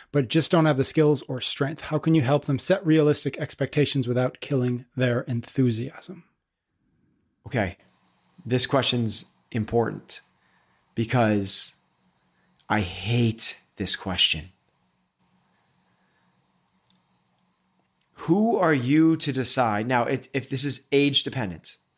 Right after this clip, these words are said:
Speaker 2: so if somebody comes up to you and says, "I wanna be Matt or Katrin," and they're forty-seven years old, like, yeah, I get it. Like,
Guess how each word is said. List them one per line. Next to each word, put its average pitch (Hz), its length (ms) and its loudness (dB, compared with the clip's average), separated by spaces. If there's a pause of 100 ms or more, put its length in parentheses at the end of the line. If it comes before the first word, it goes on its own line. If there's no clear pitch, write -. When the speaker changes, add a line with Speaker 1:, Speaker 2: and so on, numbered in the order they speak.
(280)
Speaker 2:
so 127 220 2
if 123 100 2
somebody 160 220 2
comes 151 160 0
up 135 80 2
to 123 40 -2
you 143 40 0
and 127 60 2
says, 131 160 0
"I 139 100 0
wanna 135 160 4
be 127 80 0
Matt 120 200 4
or 113 40 2
Katrin," 113 400 0
and 113 80 0
they're 95 80 -2
forty-seven 120 580 0
years 113 200 -2
old, 113 260 2
like, 101 240 -4
yeah, 113 160 2
I 117 80 -2
get 107 240 0
it. - 160 -12
Like, 95 220 -2